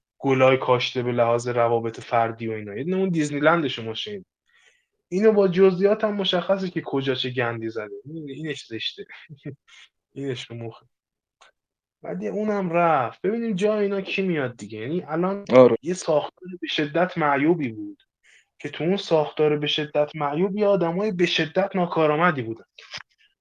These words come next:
Speaker 1: حالا اون س-، ساختار، مثلاً ساختاری که پرفکت نیست و مثلاً مشکلاتی داره و فلان اینا، اما اگر داره تو کارش، اینا آدم کارآمد توش بیاد، شاید خیلی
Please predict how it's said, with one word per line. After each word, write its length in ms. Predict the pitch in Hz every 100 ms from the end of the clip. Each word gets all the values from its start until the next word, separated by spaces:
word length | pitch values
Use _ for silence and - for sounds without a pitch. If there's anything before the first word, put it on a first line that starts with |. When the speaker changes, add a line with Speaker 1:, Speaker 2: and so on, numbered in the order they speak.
| -
Speaker 1:
حالا 160 | 160
اون 180 | 185 214
س-، 280 | 214 - 127 - -
ساختار، 540 | 165 160 180 196 196
مثلاً 480 | 160 147 147 147 139 117 -
ساختاری 440 | 147 139 160 170
که 100 | 180
پرفکت 540 | - 151 151 165 -
نیست 320 | 175 180 - 139
و 160 | 120 113
مثلاً 220 | - 131
مشکلاتی 640 | 139 123 - 127 156 -
داره 300 | 143 131 117
و 120 | 113 110
فلان 340 | - 113 120
اینا، 200 | 120 131
اما 480 | 143 135 131 127 127
اگر 260 | 123 135 147
داره 240 | 147 131
تو 120 | 123
کارش، 460 | 127 131 120 113 - _ _ _ _ _ _ _ _ _
اینا 300 | 160 175 196
آدم 300 | 185 165 160
کارآمد 460 | 160 160 156 156 151
توش 260 | 165 -
بیاد، 260 | - 175 185
شاید 300 | - 180 175
خیلی 400 | - 170 139 113